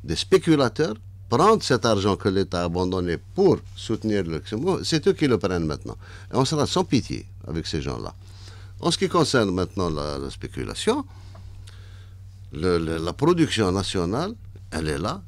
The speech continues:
elle existe. Nous avons dernièrement à Ain Defla, à Boumerdes, à Mila et ailleurs, et toute la gendarmerie, tous les services sont mobilisés pour voir quels sont ces stocks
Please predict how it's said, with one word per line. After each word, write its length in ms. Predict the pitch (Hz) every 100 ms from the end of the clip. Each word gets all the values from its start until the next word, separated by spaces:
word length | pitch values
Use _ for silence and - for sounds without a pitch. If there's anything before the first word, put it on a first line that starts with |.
| -
elle 180 | 95
existe. 520 | 87 73 127 185 - -
Nous 280 | 92 104 98
avons 400 | 113 101 90 71 - -
dernièrement 760 | - 90 98 101 92 92 78 -
à 260 | - 69 76
Ain 60 | 85
Defla, 440 | 71 - 104 185 - - - - - -
à 80 | 113
Boumerdes, 640 | 87 82 71 95 165 185 - - -
à 120 | - 107
Mila 480 | 95 87 123 175 - -
et 100 | 104
ailleurs, 400 | 82 80 107 185 - - - - -
et 100 | 90
toute 280 | - 214
la 120 | 160 120
gendarmerie, 640 | 123 113 101 85 73 - - -
tous 160 | 196
les 140 | 156 110
services 380 | 120 101 92
sont 160 | - 87
mobilisés 600 | 107 147 127 117 135 190
pour 220 | - 123
voir 260 | 110 151 180
quels 180 | - 117
sont 180 | 160 156
ces 180 | -
stocks 480 | 185 - 226 - -